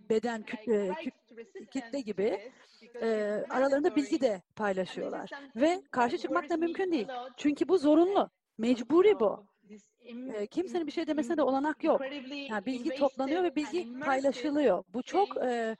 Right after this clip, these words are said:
Speaker 2: we live
Speaker 1: müthiş
Speaker 2: in,
Speaker 1: invazif. Yani
Speaker 2: um,
Speaker 1: bizim hayatımızı ele geçiren,
Speaker 2: where there is
Speaker 1: e,
Speaker 2: no right to
Speaker 1: bizi
Speaker 2: resistance.
Speaker 1: mecbur eden, e,
Speaker 2: So
Speaker 1: bir sistem.
Speaker 2: in my
Speaker 1: Ve
Speaker 2: previous
Speaker 1: yapabilecek hiçbir
Speaker 2: novels,
Speaker 1: şey de yok.
Speaker 2: in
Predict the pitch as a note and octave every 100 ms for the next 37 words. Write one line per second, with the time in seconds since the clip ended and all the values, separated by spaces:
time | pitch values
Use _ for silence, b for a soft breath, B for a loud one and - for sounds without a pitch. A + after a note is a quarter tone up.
0 | _ G3 B3 C#4 A#3 G4+ - G#3 _ -
1 | C4 A#3+ F#3+ F3+ G3 A3+ A#3 A3 G3 F#3+
2 | A#3+ E4 D#4 C#4+ D4+ C#4+ - D4 C#4 C4
3 | - F#3+ - F#3+ A#3 B3 B3 C4 G3+ F#3+
4 | C4+ C4 B3+ B3+ B3+ B3+ B3 C#4 D4+ C#4
5 | C4+ A#3 D4+ F4 E4 D#4 C4 G3 F3 -
6 | _ _ - G#3 A3+ A#3 - - F#3 B3+
7 | C4 C4+ C4+ D#4 - B3+ D#4 D4 D#4 F4+
8 | D#4+ F4 E4 E4 A#3+ A#3+